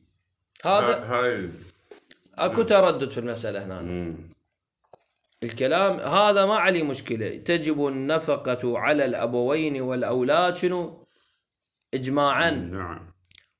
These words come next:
Speaker 1: وفي وجوب الإنفاق على آ-، آباء الأبوين،
Speaker 2: مم.
Speaker 1: أجداد يعني،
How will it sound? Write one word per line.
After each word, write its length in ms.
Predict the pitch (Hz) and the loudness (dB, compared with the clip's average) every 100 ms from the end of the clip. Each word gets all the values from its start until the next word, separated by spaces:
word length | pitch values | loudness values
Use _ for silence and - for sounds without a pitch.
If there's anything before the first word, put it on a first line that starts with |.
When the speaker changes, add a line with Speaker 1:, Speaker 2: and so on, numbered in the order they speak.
| - | -4
Speaker 1:
وفي 460 | 135 143 151 156 | 0 0 0 2
وجوب 500 | 156 151 147 151 143 | 2 2 0 0 0
الإنفاق 880 | 147 131 147 143 - 147 147 147 147 | -2 -2 -2 -4 2 4 4 2 0
على 480 | 113 147 147 147 - | 2 4 4 2 0
آ-، 600 | - 143 143 - 139 147 | -2 2 2 2 0 0
آباء 640 | 139 165 202 220 - - | 2 4 4 2 -2 -4
الأبوين، 920 | 180 - 165 156 156 170 180 143 104 - - _ | -4 0 2 4 6 8 6 2 -4 -12 -18 _
Speaker 2:
مم. 160 | 92 92 | -6 -2
Speaker 1:
أجداد 520 | 135 131 165 160 123 | -2 2 6 6 4
يعني، 340 | 101 78 82 | -4 -4 -10